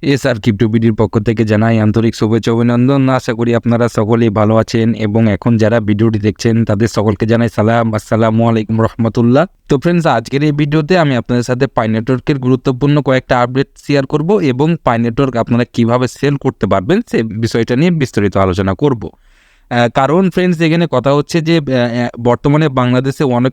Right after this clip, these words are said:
স্ক্যামার রয়েছে যারা কি করছে, আপনার কাছে বেশি দাম বলবে পাই নেটওয়ার্কের এই যে নেটিভ যে কয়েনটা আছে, এই নেটিভ কয়েনের দাম আপনাকে কিন্তু বেশি বলবে।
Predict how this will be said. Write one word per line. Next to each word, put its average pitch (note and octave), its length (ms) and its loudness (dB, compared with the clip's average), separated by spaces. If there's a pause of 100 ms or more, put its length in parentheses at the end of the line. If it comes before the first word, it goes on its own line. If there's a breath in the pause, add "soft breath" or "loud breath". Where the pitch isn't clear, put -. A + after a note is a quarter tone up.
(160)
স্ক্যামার C#3+ 340 0
রয়েছে A#2+ 420 0
যারা B2 240 0
কি D3 160 -4
করছে, C#3 360 0
আপনার A#2+ 280 0
কাছে A#2 220 -2
বেশি A#2+ 380 -2
দাম A#2+ 320 0
বলবে G#2 300 0
পাই A2+ 240 -2
নেটওয়ার্কের A2+ 520 0
এই B2+ 80 2
যে A2+ 140 0
নেটিভ A2+ 380 0
যে A#2+ 160 0
কয়েনটা A#2+ 380 0
আছে, F#2+ 220 0
এই D#3 80 2
নেটিভ B2 320 -2
কয়েনের A#2+ 340 0
দাম G#2+ 280 0
আপনাকে A2 260 -2
কিন্তু A#2+ 200 0
বেশি E3 260 0
বলবে। G#2 340 0